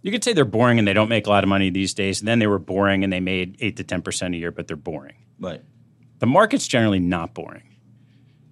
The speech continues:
Speaker 1: So if the market's trading at all-time highs, and you look at any historical metric, you say, "What do you think the projected ten-year returns are gonna be?" If you thought that was gonna be bad, you would bet on anything but the market.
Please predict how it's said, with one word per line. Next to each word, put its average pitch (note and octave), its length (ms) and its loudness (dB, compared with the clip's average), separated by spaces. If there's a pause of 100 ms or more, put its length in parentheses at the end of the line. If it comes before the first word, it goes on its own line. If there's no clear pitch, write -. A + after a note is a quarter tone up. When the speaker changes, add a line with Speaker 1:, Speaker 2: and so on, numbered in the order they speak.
(300)
Speaker 1:
So - 180 2
if D3 120 0
the D3+ 100 2
market's G#3 400 0
trading C#3 280 0
at G#2 80 0
all-time G2+ 380 0
highs, - 680 -10 (120)
and A#2 120 0
you C3+ 80 2
look D3 140 -2
at A2 120 -4
any E3+ 220 0
historical A2+ 440 0
metric, F2+ 340 -4
you F#2+ 60 -8
say, F#2+ 120 -8
"What G2 140 0
do C3 40 -2
you B2 60 -2
think A#2 220 -4
the B2 80 -8
projected - 480 -8
ten-year F#2 360 -4
returns E2+ 360 -8
are - 20 -12
gonna E2+ 160 -10
be?" F#2+ 240 -8 (420)
If D3 140 0
you E3+ 120 2
thought D#3 320 0
that B2+ 140 -2
was C#3 120 -2
gonna G#2+ 180 2
be F2 140 -6
bad, E2 500 -6 (380)
you C#3 100 4
would E3+ 100 4
bet D3+ 160 4
on B2 160 2
anything C3 440 2
but F#2 160 -4
the - 80 -14
market. D2 320 -16